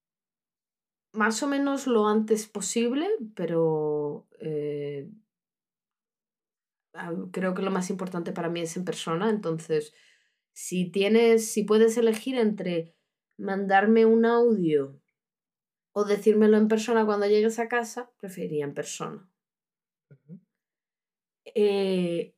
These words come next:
Speaker 1: y ahora viene lo divertido. Si tú no me quieres o una de tus comunicaciones es, "A mí no me gusta comunicar en persona estas cosas", entonces hay que balancearlo un poco y me puedes mandar un audio y a las malas, si realmente no puedes,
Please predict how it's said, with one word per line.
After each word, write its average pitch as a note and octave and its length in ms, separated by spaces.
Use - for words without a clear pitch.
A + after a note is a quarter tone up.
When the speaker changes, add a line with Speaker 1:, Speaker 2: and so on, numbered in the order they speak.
Speaker 1:
y G#3 140
ahora G3 280
viene G#3+ 240
lo F#3+ 120
divertido. D#3+ 640
Si F3+ 340
tú A3 440
no E3 220
me G3+ 140
quieres A3 640
o F3 160
una G3 260
de G3 60
tus F#3+ 180
comunicaciones F#3+ 760
es, E3 240
"A F3+ 80
mí F3+ 80
no F#3+ 100
me G3 80
gusta G3 340
comunicar E3 400
en F3+ 120
persona F#3 340
estas F3+ 260
cosas", G#3+ 500
entonces G3 840
hay E3 280
que E3 360
balancearlo D3+ 600
un F#3 140
poco C4 560
y A3 120
me A3+ 120
puedes F#3 360
mandar F3 320
un F3+ 140
audio F#3 540
y F#3+ 100
a E3 60
las E3 200
malas, F3+ 260
si F3+ 120
realmente E3+ 640
no E3 160
puedes, F#3+ 440